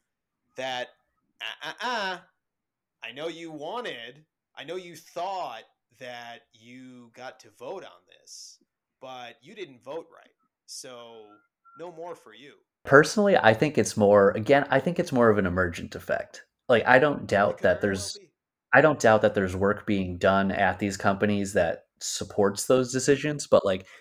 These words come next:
Speaker 2: it's just very easy to imagine how, say, for example, they decide for one reason or another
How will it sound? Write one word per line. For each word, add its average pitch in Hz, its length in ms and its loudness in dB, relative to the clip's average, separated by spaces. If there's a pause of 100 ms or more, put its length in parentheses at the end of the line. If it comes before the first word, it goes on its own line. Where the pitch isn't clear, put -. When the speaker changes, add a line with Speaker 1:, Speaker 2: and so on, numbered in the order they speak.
(120)
Speaker 2:
it's - 160 -4
just - 160 2
very 107 360 4
easy 104 280 0
to - 160 -4
imagine 90 540 -2
how, 87 560 -4 (320)
say, 95 240 2
for 92 140 -2
example, 90 440 -2
they 101 180 2
decide 98 880 2
for 101 140 -2
one 107 180 4
reason 104 300 0
or 92 100 0
another 92 400 -6